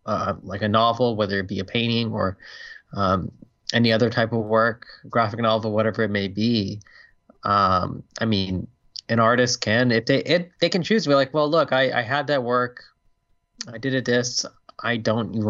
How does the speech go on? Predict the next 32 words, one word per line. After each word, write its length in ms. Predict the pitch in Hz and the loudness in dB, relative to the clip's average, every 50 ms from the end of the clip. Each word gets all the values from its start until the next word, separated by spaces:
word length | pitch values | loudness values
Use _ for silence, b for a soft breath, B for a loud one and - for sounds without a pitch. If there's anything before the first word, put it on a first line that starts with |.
| 101 | 0
really 160 | 101 101 107 | 0 0 2
wanna 200 | 101 101 98 98 | 2 2 0 0
associate 540 | 95 95 - 113 107 98 - - 107 101 - | -2 0 0 0 0 0 0 -2 -2 -2 -2
myself 440 | - 92 92 - - - - 95 - | -2 -2 -2 -2 -2 -2 -4 -2 -4
with 160 | 92 90 - | -4 -4 -2
it 100 | 98 85 | -2 -2
anymore. 560 | - - 95 82 82 82 80 - 117 113 107 B B B B B B B B B B _ - - | -2 -2 -2 -4 -4 -2 -2 -2 -2 -2 -4 B B B B B B B B B B _ -6 -2
Um, 460 | 104 107 104 101 98 95 95 92 - | 0 2 4 4 4 4 4 4 2
I 80 | - 110 | 2 2
may 160 | 107 117 120 | 4 4 4
have 200 | 113 110 110 104 | 4 4 2 0
produced 500 | - - 104 101 117 127 135 131 - - | 0 -2 0 2 4 2 2 2 2 2
it. 240 | 165 170 165 - - _ b b b b b b b b b b _ - | 2 2 2 -2 -8 _ b b b b b b b b b b _ -6
Uh, 500 | - 101 101 98 101 101 98 95 95 - - - | -2 0 2 2 4 4 2 2 0 -4 -8 -8
now 320 | 107 104 101 101 107 113 | -4 -2 0 2 2 2
that 100 | 110 113 | 2 2
I 80 | 113 110 | 0 0
think 280 | 110 - 123 123 127 | 0 -2 -4 -2 0
on 180 | 135 131 135 135 | 2 2 2 2
it, 220 | 151 165 160 - - _ _ _ | 2 0 -2 -2 -6 _ _ _
it 100 | - 104 107 | -6 -4 -4
was 120 | 107 101 | -4 -4
problematic, 880 | - - - 107 101 98 98 92 101 101 113 131 151 160 165 160 - - | -6 -4 -2 -2 0 -2 -2 -2 -2 -2 0 0 0 0 -2 -2 -6 -4
or 180 | - 110 104 95 | -2 0 0 0
it 220 | 82 90 107 104 | 0 -2 -4 -4
just 180 | - 113 104 - | -4 -6 -6 -6
doesn't 260 | 110 98 - 110 104 | -6 -6 -6 -6 -6
agree 260 | 95 - - 104 104 | -6 -4 -2 -2 0
with 120 | 110 107 101 | 0 0 0
my 120 | 95 92 | 0 -2
style 520 | 95 - - 113 104 101 101 98 101 101 92 | -2 -2 0 0 2 2 2 0 -2 -4 -4
now." 460 | 95 95 98 104 120 147 165 190 b | -2 -2 0 0 0 0 -2 -4 b